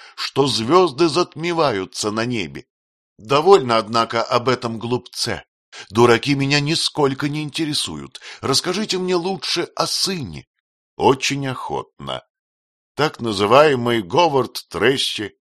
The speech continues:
был самым старшим в семье, но вместе с тем и нелюбимым. Брат его, Зило Бальзам... Постойте, дайте мне опомниться. Вы меня просто ошеломили. Зило,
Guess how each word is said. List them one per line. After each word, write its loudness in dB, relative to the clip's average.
был -2
самым 0
старшим -2
в -8
семье, -4
но 2
вместе -2
с -6
тем 2
и 2
нелюбимым. -2
Брат 4
его, 2
Зило 4
Бальзам... 2
Постойте, -2
дайте 0
мне -2
опомниться. -4
Вы -2
меня 2
просто 2
ошеломили. 0
Зило, 2